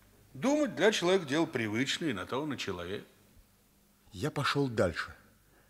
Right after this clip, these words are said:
Speaker 2: Слова Агафонова звучали в моих ушах. Действительно, что я отвечу рабочим, если они меня спросят о цементе?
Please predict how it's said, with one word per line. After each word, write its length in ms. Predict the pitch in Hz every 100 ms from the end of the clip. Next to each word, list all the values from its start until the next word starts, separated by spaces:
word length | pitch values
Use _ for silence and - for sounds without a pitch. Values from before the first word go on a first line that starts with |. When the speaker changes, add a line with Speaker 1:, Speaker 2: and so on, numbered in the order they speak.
| _ _ _ _ _ _ _ _
Speaker 2:
Слова 440 | - - 95 101 143
Агафонова 500 | 123 113 165 160 143
звучали 440 | 117 120 147 143
в 60 | 127
моих 280 | 135 127
ушах. 480 | 143 - 95 80 - - _ _ _ - _ _ _
Действительно, 640 | - 92 127 - 127 - 101
что 300 | - - 185
я 140 | 196
отвечу 360 | 185 185 190 180
рабочим, 520 | 175 170 156 123 113
если 180 | 107 131
они 160 | 143
меня 160 | 147 143
спросят 420 | - 143 143 -
о 60 | 127
цементе? 480 | - 131 101 80